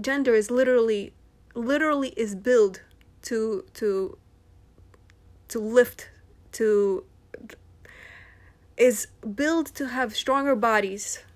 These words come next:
naturally stronger, definitely built differently than women. Can we be logical and agree with this?" I,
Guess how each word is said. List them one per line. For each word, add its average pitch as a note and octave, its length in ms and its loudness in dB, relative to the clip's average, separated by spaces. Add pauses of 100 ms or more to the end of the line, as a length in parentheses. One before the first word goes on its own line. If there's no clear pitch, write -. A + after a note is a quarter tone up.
(400)
naturally C4+ 440 0
stronger, A3 720 -4 (960)
definitely E4 560 0
built C4 460 0 (600)
differently C#4 500 0
than A3 200 4
women. A#3 380 0 (160)
Can A#3 180 2
we A#3+ 120 2
be B3 160 0
logical B3 520 2
and B3+ 140 -2
agree A3 260 -2
with B3 140 -4
this?" E4+ 360 -6 (1600)
I, A#3+ 140 0